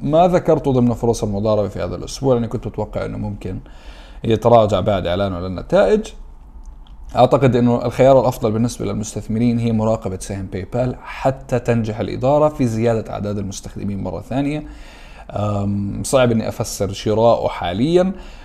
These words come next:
وأنا بقدر أعترف إنه باي بال كان من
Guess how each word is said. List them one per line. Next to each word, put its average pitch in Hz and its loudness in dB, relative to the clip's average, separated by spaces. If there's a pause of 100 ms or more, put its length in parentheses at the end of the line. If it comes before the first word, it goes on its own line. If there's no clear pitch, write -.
(140)
وأنا 131 8
بقدر 151 6
أعترف 165 6
إنه 147 0
باي 143 4
بال 135 6
كان 123 2
من 117 -2